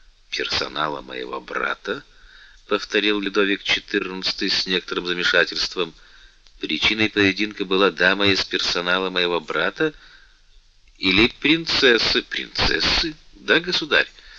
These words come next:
Значит, эта дама фрейлина ее высочества герцогини Орлеанской, и вы говорите, что господин де Гиш дрался из-за нее?» «Да, и на этот раз я не лгу».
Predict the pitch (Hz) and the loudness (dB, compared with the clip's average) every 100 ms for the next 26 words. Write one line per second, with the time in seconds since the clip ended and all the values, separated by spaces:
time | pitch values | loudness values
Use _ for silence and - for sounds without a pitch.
0 | - - - - 76 95 110 - - 95 | -20 -10 -8 -6 -2 -2 2 2 2 0
1 | - - - 95 95 - - 85 - - | -6 -18 -4 -4 -4 -6 -6 -6 -8 -2
2 | 82 82 92 107 135 - - - _ - | 2 2 0 -8 -10 -12 -20 -20 _ -20
3 | _ _ - - - 107 120 127 123 123 | _ _ -20 -20 -2 4 8 10 8 6
4 | 120 117 113 110 110 - 120 110 107 - | 6 8 8 6 4 2 2 2 0 2
5 | 104 90 95 - 101 98 104 101 98 101 | 0 2 0 2 0 0 0 2 2 4
6 | 110 80 - - 69 - - - - 78 | 6 4 2 -2 -4 -4 -10 -10 -8 -4
7 | 85 78 87 90 - 90 92 76 82 85 | -2 0 2 2 2 0 0 -2 0 0
8 | 78 90 80 71 87 85 - - - - | 0 -2 -2 -2 2 2 0 -6 -10 0
9 | 76 82 82 - 101 98 101 95 90 110 | 4 6 6 4 2 2 0 2 2 2
10 | 131 170 - - - - - - 69 - | 4 4 2 -2 -16 -20 -20 -20 -20 -4
11 | - 80 76 101 104 92 95 92 117 - | 2 4 6 4 4 4 6 4 4 6
12 | - 104 104 117 143 147 127 104 | 6 6 4 6 2 0 0 0